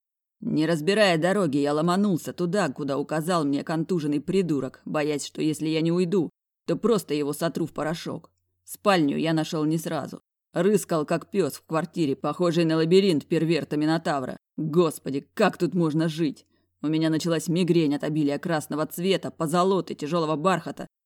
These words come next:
и вони от курящихся благовоний, дым которых, смешавшись с запахом серы, казался мне удушающим. Наверное, так пахнет в аду во время жарки грешников на машинном масле.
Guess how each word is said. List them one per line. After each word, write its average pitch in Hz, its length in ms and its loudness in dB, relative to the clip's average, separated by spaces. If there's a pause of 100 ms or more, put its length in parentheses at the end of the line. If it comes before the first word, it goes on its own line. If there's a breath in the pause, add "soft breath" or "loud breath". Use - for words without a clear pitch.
и 175 140 4
вони 180 340 4
от 147 140 -6
курящихся 151 580 -2
благовоний, 156 640 0 (220)
дым 165 300 4
которых, 147 380 -8
смешавшись 151 540 -4
с - 20 -8
запахом 156 380 -4
серы, - 380 -4 (260)
казался 156 480 -2
мне 143 180 0
удушающим. 151 720 -4 (420)
Наверное, 165 520 2
так - 360 -4
пахнет 160 380 -4
в 165 80 -2
аду 156 240 0
во 143 140 0
время 147 260 0
жарки 151 340 -4
грешников 151 600 -2
на 143 100 -4
машинном 151 460 -2
масле. 160 440 -4